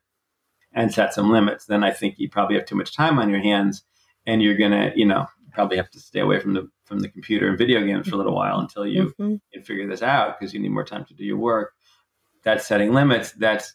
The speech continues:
Speaker 1: helping
Speaker 2: Mm-hmm.
Speaker 1: kids stay on the tracks, but they have to be able to pull the train.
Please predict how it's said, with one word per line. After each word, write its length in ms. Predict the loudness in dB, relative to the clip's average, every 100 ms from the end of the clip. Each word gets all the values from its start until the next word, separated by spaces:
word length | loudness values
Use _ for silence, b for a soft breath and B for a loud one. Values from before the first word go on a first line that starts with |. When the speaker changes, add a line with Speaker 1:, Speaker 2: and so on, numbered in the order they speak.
| _ _
Speaker 1:
helping 480 | -2 0 0 -2 -2
Speaker 2:
Mm-hmm. 560 | 0 2 4 4 2 0 -4 _
Speaker 1:
kids 160 | -6 -4
stay 160 | 0 2
on 100 | 2
the 60 |
tracks, 500 | 0 0 0 0 -4 -6
but 160 | -4
they 100 | 0
have 200 | 0 -2
to 80 | -2
be 100 | -4
able 140 | -2 -2
to 60 |
pull 200 | -4 -8
the 80 | -10
train. 360 | -10 -10 -10